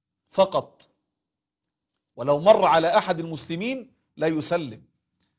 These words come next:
ولو دخل مكانا لا يلقي السلام. تصور أن هذه من علامات الساعة، ولعلنا أن نقف معها بإذن الله سبحانه وتعالى.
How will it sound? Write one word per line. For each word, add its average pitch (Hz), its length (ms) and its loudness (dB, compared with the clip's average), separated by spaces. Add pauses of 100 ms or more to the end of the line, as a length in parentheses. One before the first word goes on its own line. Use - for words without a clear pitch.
(520)
ولو 131 220 -4
دخل 165 400 2
مكانا 208 400 -2
لا 180 140 2
يلقي 190 280 -2
السلام. 170 580 4 (420)
تصور 196 680 4
أن 160 160 -4
هذه 214 560 -2 (560)
من 160 100 -8
علامات 170 540 0
الساعة، 151 640 0 (580)
ولعلنا 190 800 2
أن 170 120 -6
نقف 185 320 -6
معها 170 360 -2
بإذن 156 360 -8
الله 156 300 -4
سبحانه 135 480 -8
وتعالى. 127 500 -6